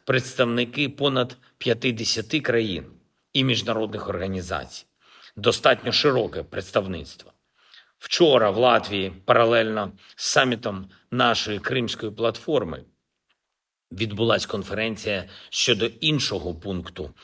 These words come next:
формули миру, який присвячений повному виконанню статуту оон. І в цій конференції взяли участь більш ніж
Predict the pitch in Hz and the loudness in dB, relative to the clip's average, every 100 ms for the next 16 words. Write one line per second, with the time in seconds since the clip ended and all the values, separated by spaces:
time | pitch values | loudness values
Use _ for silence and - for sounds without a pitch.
0 | - - - 117 101 98 95 104 92 73 | -20 -20 -2 2 4 2 0 0 -4 -6
1 | - _ _ _ _ _ _ 101 101 - | -12 _ _ _ _ _ _ 0 0 2
2 | 113 104 - _ _ _ _ - 120 - | -2 -4 -10 _ _ _ _ 0 2 2
3 | 123 131 135 - 101 85 73 - _ _ | 2 2 4 0 0 -4 -8 -12 _ _
4 | 127 135 143 151 151 156 180 _ _ _ | 4 4 4 -2 -2 -4 -6 _ _ _
5 | _ _ - 120 127 123 110 110 120 127 | _ _ -2 0 2 2 4 2 2 -2
6 | 147 151 _ _ - - 117 - 123 113 | -6 -12 _ _ -8 -4 -2 -2 -4 -4
7 | 117 87 73 - _ _ _ _ _ _ | -4 -4 -6 -10 _ _ _ _ _ _
8 | _ - 123 - 180 - 135 - 147 160 | _ -2 -2 2 0 2 -2 0 -2 -2
9 | 156 123 104 135 123 123 147 151 - 135 | -4 -4 2 4 4 0 -4 -4 -2 -4
10 | - - 101 127 151 - - - 127 123 | -6 -12 -2 0 2 0 -4 -6 0 2
11 | 123 - | 2 -2